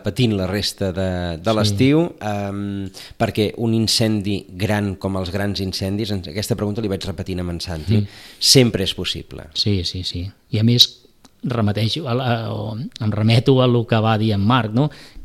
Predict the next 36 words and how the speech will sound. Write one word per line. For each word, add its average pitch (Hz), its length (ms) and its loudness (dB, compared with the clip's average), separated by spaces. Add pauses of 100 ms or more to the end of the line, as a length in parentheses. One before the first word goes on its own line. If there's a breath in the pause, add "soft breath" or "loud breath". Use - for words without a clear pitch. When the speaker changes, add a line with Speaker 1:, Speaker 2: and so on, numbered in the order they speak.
Speaker 2:
Que 117 180 6 (400)
això, 127 560 0 (180)
tard 113 300 2
o 123 80 8
d'hora, 120 280 6
em 139 120 4
passarà 98 340 -4
algun, 110 380 2
vull 104 120 -2
dir, 101 140 -2
d'un 101 320 0
gran 104 240 0
incendi. 101 580 2 (360 soft breath)
Aquí, 117 480 0 (480)
mm, 101 560 -4
toquem - 260 -6
fusta, - 300 -4
com 95 160 -6
deies 101 200 -4
abans, 196 360 -2 (480 loud breath)
eh, 107 240 2
des 113 160 2
del 110 120 4
noranta-quatre 104 580 0
no 104 80 -2
hi 104 80 -2
ha - 20 -2
hagut 104 200 -6
un 107 100 -2
gran 107 180 0
incendi, 147 560 2 (480 loud breath)
però 101 240 0
també 101 320 0
s'ha 104 180 4
de 107 120 2
dir 123 260 4